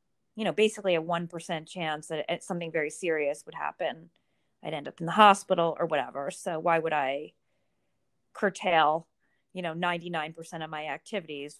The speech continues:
for a one percent chance something bad would happen?" Um, but if,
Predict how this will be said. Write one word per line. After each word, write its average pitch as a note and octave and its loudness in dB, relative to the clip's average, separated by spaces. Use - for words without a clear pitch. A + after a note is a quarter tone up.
for D3+ -4
a D3+ 0
one D#3 -6
percent D3+ -12
chance B2 -8
something E3 -10
bad D#3+ 0
would D#3+ -4
happen?" F3+ 0
Um, D#3+ 0
but G#3 -2
if, G3+ -2